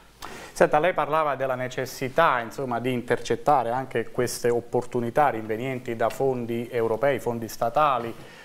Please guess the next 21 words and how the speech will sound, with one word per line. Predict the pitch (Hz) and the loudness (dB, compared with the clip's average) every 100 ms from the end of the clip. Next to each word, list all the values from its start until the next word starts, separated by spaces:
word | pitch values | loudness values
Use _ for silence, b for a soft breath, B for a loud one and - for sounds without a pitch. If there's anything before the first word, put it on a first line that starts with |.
| B | B
eh, | 123 | 0
o | 123 120 | 2 0
di | 120 | 4
qualunque, | 127 131 143 139 127 131 131 120 | 4 4 0 2 2 4 0 0
eh, | |
natura. | 127 139 139 185 190 143 | 0 0 0 0 4 4
Insomma, | 120 - 127 117 - | 2 0 -2 -2 -2
non | 139 196 | 0 2
è | 180 | 2
che | - 123 | 2 2
è | 123 | 2
necessaria | 117 110 - 139 | 0 -2 2 2
anche | 127 123 | 2 0
una | 110 | -2
rivisitazione | 104 117 110 113 113 - 139 117 | 0 -2 -2 -2 -2 0 0 0
della | 104 107 | 0 0
macchina | 120 - - 113 110 107 - - | 0 -2 -6 -6 -6 -8 -12 -8
burocratica | 113 110 110 135 120 120 | -2 0 4 2 2 0
amministrativa | 113 113 110 - 113 147 135 104 | 0 -2 -4 0 0 2 0 0
del | 101 98 | -2 -4
Comune | - 104 110 107 104 | -4 -2 -2 -4 -8